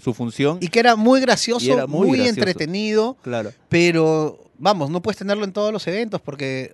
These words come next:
Speaker 2: o sea, ¿dónde está la gerencia de la empresa? <laughs>
Speaker 1: Claro.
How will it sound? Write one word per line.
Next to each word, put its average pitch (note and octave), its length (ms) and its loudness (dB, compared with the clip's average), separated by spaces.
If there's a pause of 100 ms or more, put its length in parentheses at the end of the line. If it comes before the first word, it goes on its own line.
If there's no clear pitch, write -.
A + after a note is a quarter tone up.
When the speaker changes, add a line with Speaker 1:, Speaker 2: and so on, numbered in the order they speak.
Speaker 2:
o - 40 -20
sea, D3 140 -4 (420)
¿dónde D#3 300 -8
está C4 100 2
la C#4 80 4
gerencia C#4+ 280 6
de B3 60 6
la C4 100 2
empresa? C#4 240 8
<laughs> - 600 2
Speaker 1:
Claro. B2 220 0